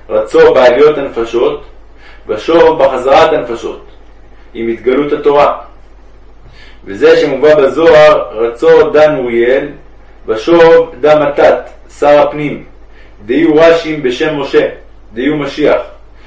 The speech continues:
שהוא רוח אפנו שעל ידו נשתכח החמימות.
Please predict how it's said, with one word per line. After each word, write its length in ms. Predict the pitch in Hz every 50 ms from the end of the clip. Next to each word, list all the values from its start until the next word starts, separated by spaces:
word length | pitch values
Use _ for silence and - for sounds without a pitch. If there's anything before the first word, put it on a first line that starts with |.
| - - - - -
שהוא 340 | - 107 120 143 147 147 160
רוח 220 | 160 156 156 139
אפנו 420 | 131 - 147 151 160 165 160 151
שעל 220 | - - 139 127 123
ידו 280 | 120 - 151 160 160
נשתכח 440 | 147 - - 131 123 - 151 151 151
החמימות. 540 | 139 - - 135 135 135 139 139 127 -